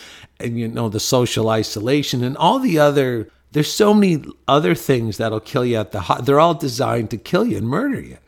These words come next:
And then if you write it on the death certificate, you get extra money. I remember a friend of mine, literally a friend of mine, came and said, you know, "Don't tell anybody this story."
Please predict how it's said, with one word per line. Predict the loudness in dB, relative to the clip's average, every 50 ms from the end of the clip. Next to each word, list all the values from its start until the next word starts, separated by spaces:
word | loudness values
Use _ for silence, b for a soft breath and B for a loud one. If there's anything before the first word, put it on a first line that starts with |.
| b b b b
And | -2 0 2 2 0 -2 -4 -6
then | -8 -8 -4 -2 0 2 2 2 2 2 2 0 0 -2 -6 -12 _ _
if | 2 2 2 2 0
you | 0 0 0
write | 2 2 4 4 4 4 2
it | 2 2 2
on | 0 0 0
the | -2 -2
death | 0 2 4 4 4 2
certificate, | 0 -4 -4 -4 -2 -2 -2 -2 -2 -6 -6 -4 -6 -6 -6 -8 _ _ _ _ _ _
you | -6 -2
get | 2 2 2 2 0 2
extra | 2 2 2 2 0 2 2 2
money. | 2 2 0 -2 -2 0
I | 0 0
remember | 2 2 0 0 0 0 2 0 0 0 0 0 0 -2 -2 B B B B B B -12
a | -12
friend | -10 -2 0 0 0 2 0
of | -2 -2
mine, | -2 -2 -4 -4 -6 -8 -10 -6
literally | -4 -2 0 2 4 4 4 4 2 4 2 2
a |
friend | 0 0 -4 -4 -2 -2 -4
of | -4
mine, | -2 -4 -4 -6
came | -6 -6 -4 -4 -2 -2 -2 -4
and | -6 -6
said, | -6 -8 -8 -6
you | -4 -4 -2
know, | -4 -2
"Don't | 0 2 2 2 2 0 0
tell | 0 2 2 2
anybody | 2 0 0 0 0 0 0 -2
this | -2 -4 -6 -6
story." | -6 -4 0 2 2 2 2 0 -4 -6 -12